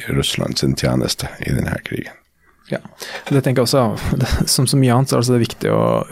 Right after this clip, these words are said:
Speaker 2: huske på den delen av krigen, og på en måte de, eh, kall det skjulte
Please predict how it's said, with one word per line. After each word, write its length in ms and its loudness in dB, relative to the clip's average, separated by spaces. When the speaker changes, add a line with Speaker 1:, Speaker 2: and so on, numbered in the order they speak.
Speaker 2:
huske 360 0
på 220 0
den 320 2
delen 320 2
av 140 0
krigen, 280 0
og 100 0
på 80 0
en 200 0
måte 80 -2
de, 300 2
eh, 500 0
kall 180 0
det 200 4
skjulte 640 2